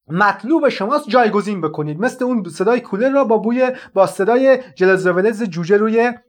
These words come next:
منقل. می‌خواد چیکار بکنید؟ دوتا رو جایگزین می‌کنید. اون سوژهٔ مطلوب رو هم در میارید.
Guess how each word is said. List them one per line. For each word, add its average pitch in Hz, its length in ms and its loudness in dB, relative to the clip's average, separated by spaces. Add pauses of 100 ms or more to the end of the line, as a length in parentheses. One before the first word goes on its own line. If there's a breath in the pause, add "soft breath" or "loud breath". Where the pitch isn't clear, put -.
(360)
منقل. 139 440 -4 (880 soft breath)
می‌خواد 294 260 2
چیکار 302 320 0
بکنید؟ 262 320 -2
دوتا 220 200 2
رو 302 80 4
جایگزین 196 480 0
می‌کنید. 175 320 -4
اون 302 160 -2
سوژهٔ 294 360 2
مطلوب 254 420 0
رو 311 80 4
هم 269 240 -2
در 202 240 2
میارید. 131 500 -12